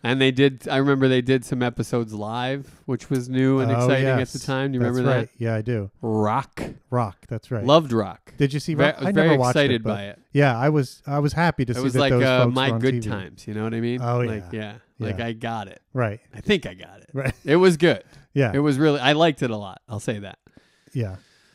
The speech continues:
Speaker 2: Uh,
Speaker 1: And I did think Charles Dutton was a fucking force to be reckoned with.
Speaker 2: he, yeah, he is. He's amazing. But I haven't seen him for a while. I really, I can't think of the last thing I saw him in.
Speaker 1: Well, you didn't watch Rudy,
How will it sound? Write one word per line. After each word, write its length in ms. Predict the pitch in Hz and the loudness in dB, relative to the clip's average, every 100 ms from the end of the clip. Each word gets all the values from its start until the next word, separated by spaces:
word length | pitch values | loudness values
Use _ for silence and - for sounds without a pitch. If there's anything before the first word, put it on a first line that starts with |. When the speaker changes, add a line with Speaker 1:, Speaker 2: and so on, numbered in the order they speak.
| _ - | _ -4
Speaker 2:
Uh, 300 | 120 113 110 | -2 0 0
Speaker 1:
And 120 | 131 | 2
I 60 | 135 | 4
did 200 | 143 127 | 2 2
think 220 | 127 110 | -2 0
Charles 320 | 123 107 101 | 0 0 -4
Dutton 240 | 101 98 | -6 -8
was 400 | 98 98 - - 170 | -14 -16 -18 -18 -14
a 120 | 104 | -14
fucking 340 | - 107 101 | -12 -12 -12
force 360 | 98 107 - - | -12 -10 -10 -12
to 80 | 117 | -12
be 100 | 101 | -12
reckoned 380 | 101 104 - - | -12 -16 -20 -20
with. 100 | - | -6
Speaker 2:
he, 260 | 135 117 110 | -2 -2 -4
yeah, 180 | 127 95 | -8 -6
he 180 | 110 107 | -6 -8
is. 160 | 95 | -10
He's 160 | - 110 | -12 -10
amazing. 420 | 104 104 95 98 _ _ _ _ _ _ | -8 -8 -10 -14 _ _ _ _ _ _
But 60 | 151 | -6
I 40 | 175 | -2
haven't 180 | 254 | -2
seen 240 | 196 226 269 | -2 -2 0
him 80 | 240 | -2
for 160 | 117 | -2
a 40 | 95 | -6
while. 280 | 92 98 101 | -6 -10 -8
I 60 | |
really, 360 | 120 151 156 147 | -4 -2 -2 -4
I 60 | 135 | -12
can't 220 | - 160 | -6 -6
think 180 | - 196 | -6 -6
of 80 | 131 | -4
the 60 | 107 | -4
last 260 | 110 - | -6 -4
thing 160 | 123 101 | -4 -4
I 40 | |
saw 280 | - 170 185 | -4 -2 -2
him 100 | 92 | -4
in. 180 | 87 98 _ _ _ _ _ _ _ _ _ - | -8 -14 _ _ _ _ _ _ _ _ _ -2
Speaker 1:
Well, 100 | 120 | 0
you 60 | |
didn't 220 | 127 165 139 | 4 2 4
watch 260 | 131 - | 4 2
Rudy, 400 | 117 117 85 90 | 0 0 -2 -14